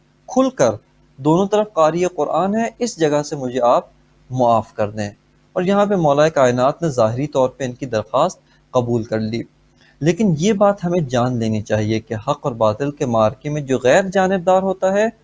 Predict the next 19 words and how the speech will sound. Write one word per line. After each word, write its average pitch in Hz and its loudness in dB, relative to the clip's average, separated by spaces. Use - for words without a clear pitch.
दर 117 -4
हकीकत 170 -4
बातिल 110 2
का 180 -2
साथी 113 -4
होता 110 0
है। 104 0
अपनी - -6
खामोशी 143 -4
से 123 -2
हक 165 -4
को 190 0
उसने 190 -4
तन्हा 143 0
छोड़ा 127 2
और 185 4
बातिल 127 0
का 214 -4
उसने 170 -4